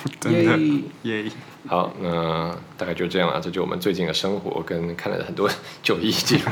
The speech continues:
Speaker 2: 片，<laughs> 跟大家分享一下心得。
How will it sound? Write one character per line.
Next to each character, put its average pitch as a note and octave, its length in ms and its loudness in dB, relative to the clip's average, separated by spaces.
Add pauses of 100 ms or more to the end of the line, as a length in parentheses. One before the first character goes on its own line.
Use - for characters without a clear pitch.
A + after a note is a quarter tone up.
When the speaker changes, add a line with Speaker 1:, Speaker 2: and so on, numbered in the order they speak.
Speaker 2:
片， B2 240 4 (640)
<laughs> - 640 2
跟 A#2 180 2
大 G#2 140 8
家 - 20 4 (220)
分 G#2+ 180 4
享 G2+ 200 4
一 - 20 0
下 F#2+ 100 4
心 G2 300 -2
得。 F#2 240 0